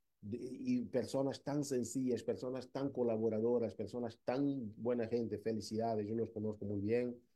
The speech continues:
Les felicito también. Ashley Vadillo, Ashley,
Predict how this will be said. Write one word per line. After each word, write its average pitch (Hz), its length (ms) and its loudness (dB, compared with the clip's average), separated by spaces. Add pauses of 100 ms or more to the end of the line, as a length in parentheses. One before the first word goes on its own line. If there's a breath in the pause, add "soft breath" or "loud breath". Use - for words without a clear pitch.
(220)
Les 98 140 -4
felicito 120 440 -2
también. 117 440 2
Ashley 131 680 0
Vadillo, 107 680 2
Ashley, 131 520 -2